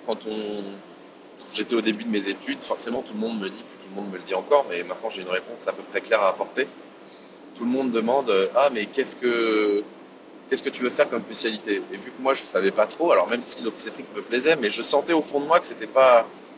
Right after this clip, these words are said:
j'avais besoin de trouver ma spé, j'avais besoin de trouver, euh, le truc, euh, où je serais sûr de moi, où je me lancerais les yeux fermés.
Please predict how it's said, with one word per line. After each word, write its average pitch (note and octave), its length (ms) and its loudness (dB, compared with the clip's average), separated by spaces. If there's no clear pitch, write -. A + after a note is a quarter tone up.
j'avais B2 240 6
besoin E3 240 2
de E3+ 60 -4
trouver C#3 260 0
ma C3 160 4
spé, C3 340 0
j'avais G#2 220 2
besoin C#3 240 0
de C#3+ 40 -14
trouver, C3+ 400 0
euh, A2 280 6
le B2+ 160 2
truc, E3+ 300 -2
euh, A2 640 2
où A#2 40 -6
je - 80 -10
serais B2+ 160 -2
sûr - 320 -6
de C3+ 120 -2
moi, C#3 440 6
où B2 140 0
je A2 80 -14
me A2+ 100 -2
lancerais B2 380 0
les A2+ 180 -4
yeux C3 60 -4
fermés. C#3 420 -2